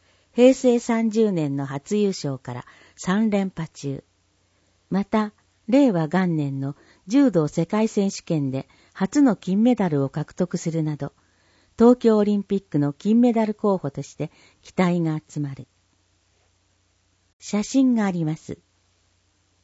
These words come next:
世界選手権で初優勝を果たした時の写真。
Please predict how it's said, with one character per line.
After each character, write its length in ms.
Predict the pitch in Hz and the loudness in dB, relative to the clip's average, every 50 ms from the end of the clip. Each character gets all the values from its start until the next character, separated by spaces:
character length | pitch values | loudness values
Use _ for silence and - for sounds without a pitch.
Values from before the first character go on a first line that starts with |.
| _ _ _ _ _ _ | _ _ _ _ _ _
世 180 | _ - 214 214 | _ -8 -4 -2
界 200 | - 262 277 269 | 0 0 -2 0
選 240 | - 262 247 240 | 2 2 2 2
手 120 | 247 - - | 0 -4 -6
権 260 | - 208 190 170 156 | -6 -6 -4 -4 -4
で 180 | 143 147 156 - _ _ _ _ | -6 -8 -8 -10 _ _ _ _
初 300 | - 196 196 - - 277 | -8 -8 -6 -2 0 0
優 140 | 277 294 | 2 2
勝 320 | 294 262 - - 175 156 147 | 0 0 -2 -2 -2 -2 -2
を 80 | 147 | -4
果 100 | 147 160 | -6 -6
た 180 | - - 196 220 | -6 -6 -6 -6
し 60 | - | -6
た 120 | - 180 165 | -8 -8 -8
時 260 | - 143 - - 143 | -8 -8 -8 -8 -8
の 120 | 135 131 | -8 -8
写 180 | - - 139 120 | -10 -12 -16 -16
真。 280 | - - - 123 - | -16 -16 -16 -16 -16